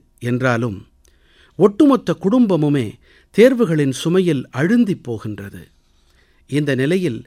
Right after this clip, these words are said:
எனது மாணவ நண்பர்களோடும், அவர்களின் பெற்றோரோடும், அவர்களின் ஆசிரியர்களோடும் நான் இரண்டொரு வார்த்தைகள் பேச விரும்புகிறேன்.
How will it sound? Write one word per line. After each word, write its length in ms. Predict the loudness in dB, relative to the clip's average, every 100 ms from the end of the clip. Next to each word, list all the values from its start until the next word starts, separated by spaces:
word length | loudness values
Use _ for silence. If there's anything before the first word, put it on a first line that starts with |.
| _ _ _ -4
எனது 280 | -2 0 -2
மாணவ 480 | -2 -2 -2 -2 -4
நண்பர்களோடும், 800 | -4 -2 -4 -4 -4 -4 -8 -12 _ _ _ _ -2
அவர்களின் 480 | 0 0 0 -2
பெற்றோரோடும், 760 | -6 -8 -4 -2 -2 -2 -4 -8 _ _ -10
அவர்களின் 500 | -4 -4 -2 -4 -6 -6
ஆசிரியர்களோடும் 960 | -4 -2 -2 -2 -2 -4 -6 -4 -2 -2
நான் 200 | -2 -4
இரண்டொரு 480 | -4 -4 -4 -6 -6
வார்த்தைகள் 520 | -8 -8 -8 -8 -8
பேச 340 | -8 -8 -8
விரும்புகிறேன். 680 | -10 -12 -14 -16 -18 -20 -20